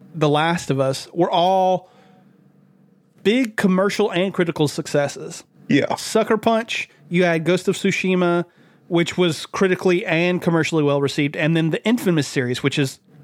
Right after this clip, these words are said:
Speaker 1: really,
Speaker 2: Mm-hmm.
Speaker 1: really well received across the board. Then you have Insomniac,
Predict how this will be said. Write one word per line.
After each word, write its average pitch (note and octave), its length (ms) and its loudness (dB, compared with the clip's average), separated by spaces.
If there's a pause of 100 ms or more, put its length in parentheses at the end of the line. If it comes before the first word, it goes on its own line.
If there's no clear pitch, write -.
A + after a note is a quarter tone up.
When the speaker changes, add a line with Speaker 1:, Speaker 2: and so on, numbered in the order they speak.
(280)
Speaker 1:
really, D#3 600 2
Speaker 2:
Mm-hmm. C#3+ 160 -4
Speaker 1:
really F#3+ 240 2
well D#3+ 220 0
received C#3+ 320 -2
across C#3 300 0
the C#3 80 -6
board. C3+ 360 -4 (720)
Then G#3 160 4
you A#3 120 2
have F#3+ 480 2
Insomniac, F3+ 1000 -2